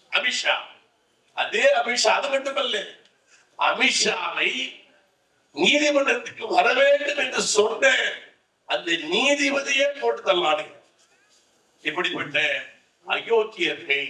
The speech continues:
அந்த நீதிபதிக்கு நியாயம் வேண்டும் என்று அவருடைய சகோதரி போலி அவர் கோரிக்கை வைக்கிறார். அப்பொழுது மாண்புமிகு தீபக் மிஸ்ரா அவர்கள் இருக்கிறார்கள், இந்த வழக்கை தள்ளுபடி செய்கிறார்.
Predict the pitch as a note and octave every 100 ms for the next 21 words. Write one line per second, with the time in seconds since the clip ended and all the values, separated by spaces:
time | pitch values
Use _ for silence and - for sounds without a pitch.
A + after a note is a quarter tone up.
0 | - - _ _ _ - A#3 G#3+ A3+ A3+
1 | A#3+ A3+ - G3 A#3+ A#3+ A3 - D#3 D#3
2 | D#3+ _ - G3 A3+ A3 C#4+ D4 C4 F#3+
3 | - - - _ _ _ _ F4 F4 B3+
4 | C#4 C4+ B3 B3 B3 A#3+ A#3 A#3 A3+ A3+
5 | G3+ G#3 G3 F#3+ C#4+ C#4+ C4+ - - A3
6 | A3+ F3 D#4+ E3+ - - F#3 G3+ G3 G#3+
7 | B3+ A#3+ A3+ G#3 F#3+ F3+ E3+ E3+ E3+ -
8 | - - _ E3+ - G3 F#3+ F#3 - -
9 | A3 A3+ A#3+ A#3+ C4+ - A#3+ A#3 - F3+
10 | - B3 A#3+ A3+ G3+ F#3+ F#3+ F3 E3 D#3+
11 | E3 D#3 D#3 - - - - D#3 D3 C#3+
12 | F#3 F#3+ G#3 A3 F#3+ F#3 F#3 E3 - -
13 | - - -